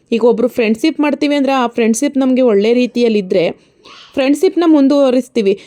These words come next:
ಆ ಫ್ರೆಂಡ್ಶಿಪ್ ನಮ್ಗೆ ಇಷ್ಟ ಆಗಿಲ್ಲ ಅಂದ್ರೆ ಎಲ್ಲಿ ಮುಂದುವರಿಸ್ತೀವಿ ಹೇಳಿ ಫ್ರೆಂಡ್ಸ್? ಅದೇ ರೀತಿ ಈ ದೇವರು ಎಲ್ಲ, ಆ, ಜನರ ಕಷ್ಟನ ಪರಿಹರಿಸ್ತಾ ಇರೋದಕ್ಕೇನೆ ಇಷ್ಟು ಜನ ಬರ್ತಾ ಇರೋದು.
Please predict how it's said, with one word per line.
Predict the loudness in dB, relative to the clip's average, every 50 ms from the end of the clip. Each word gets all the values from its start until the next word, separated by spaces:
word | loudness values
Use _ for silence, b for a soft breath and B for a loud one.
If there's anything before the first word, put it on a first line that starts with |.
| B B B
ಆ | -6
ಫ್ರೆಂಡ್ಶಿಪ್ | -4 -2 0 0 0 2 0 0 0 0 0
ನಮ್ಗೆ | 2 2 2 2 2
ಇಷ್ಟ | 0 -2 -2 -2 -2
ಆಗಿಲ್ಲ | 0 0 0 0
ಅಂದ್ರೆ | 0 0 0 2 2
ಎಲ್ಲಿ | 2 2 2 2
ಮುಂದುವರಿಸ್ತೀವಿ | 0 0 2 2 2 0 0 -2 -2 -2 -2 0
ಹೇಳಿ | 2 2 2 0
ಫ್ರೆಂಡ್ಸ್? | 0 -2 -4 -4 -2 -2
ಅದೇ | -4 -2 0 0 0
ರೀತಿ | 0 0 -2 -4 -4 -4 -2 -2 -2 -4 b b b b b b b b b
ಈ | -4 -2
ದೇವರು | 0 0 2 2 2 2 2
ಎಲ್ಲ, | 0 0 2 0 0 0 0 0 0 0 0 0 -2 -2 -4 -8 _ _ _ _ _ -6
ಆ, | -4 -2 -2
ಜನರ | -2 0 0 0 0 0 -2 -2
ಕಷ್ಟನ | -4 -4 -6 -8 -6 -4 -2 -2 -2
ಪರಿಹರಿಸ್ತಾ | 0 -2 -2 0 0 0 0 0 0 -2 -4 _ -6 -2
ಇರೋದಕ್ಕೇನೆ | -2 0 0 0 -2 -4 -4 -4 -2 -2 0 0 -2 -4 -6 _ _ -20 _ _ _ _ -6
ಇಷ್ಟು | -6 -4 -2 -2 -2
ಜನ | -2 0 -2 0 0 -2
ಬರ್ತಾ | 0 0 -2 -2 -2 -2 -2 -2
ಇರೋದು. | -2 -2 0 0 0